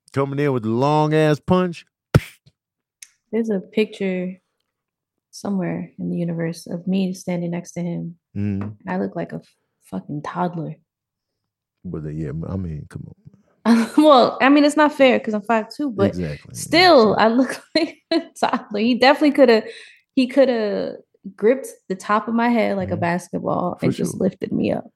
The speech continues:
Speaker 2: And I would've been like, "Oh,
Speaker 1: For
Speaker 2: okay,
Speaker 1: sure.
Speaker 2: I guess this is what's happening." I
Speaker 1: Absolutely.
Speaker 2: would've just had to take it.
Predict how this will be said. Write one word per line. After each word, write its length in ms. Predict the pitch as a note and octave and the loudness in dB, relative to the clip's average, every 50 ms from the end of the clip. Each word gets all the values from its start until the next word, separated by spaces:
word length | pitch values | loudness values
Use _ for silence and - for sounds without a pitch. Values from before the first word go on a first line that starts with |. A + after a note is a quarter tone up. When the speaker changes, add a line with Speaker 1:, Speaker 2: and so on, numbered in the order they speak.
| _ _ _ _ | _ _ _ _
Speaker 2:
And 100 | G#3 G3+ | -12 -10
I 40 | F#3+ | -10
would've 180 | - F3 - - | -10 -10 -10 -10
been 100 | - - | -12 -12
like, 180 | - G3 G3 G3 | -12 -10 -10 -8
"Oh, 240 | F#3 F3+ E3+ - _ _ _ - | -8 -8 -8 -10 _ _ _ -8
Speaker 1:
For 120 | A#3+ D#3+ | -6 -6
Speaker 2:
okay, 140 | E3+ - F3 | -4 -4 -6
Speaker 1:
sure. 180 | F3 E3 - - | -8 -8 -10 -10
Speaker 2:
I 40 | G3+ | -10
guess 200 | G3 G3+ F#3+ - | -10 -10 -10 -12
this 160 | - - - | -14 -14 -14
is 120 | F#3 - - | -14 -14 -12
what's 120 | - - - | -12 -10 -8
happening." 440 | F3+ F3 - - F#3 F#3 F#3 F#3 - - - | -8 -8 -8 -8 -8 -8 -8 -10 -12 -14 -12
I 40 | - | -8
Speaker 1:
Absolutely. 140 | - C3+ G3 | -2 0 2
Speaker 2:
would've 140 | G3 F#3 | 2 2
just 180 | F3+ F3 - - | 2 -2 -2 0
had 200 | F#3 F#3+ F3 F3 | 2 2 2 2
to 80 | E3 D3+ | 0 -2
take 240 | - E3+ F#3+ F#3 | 0 0 0 0
it. 160 | - - - | -4 -8 -12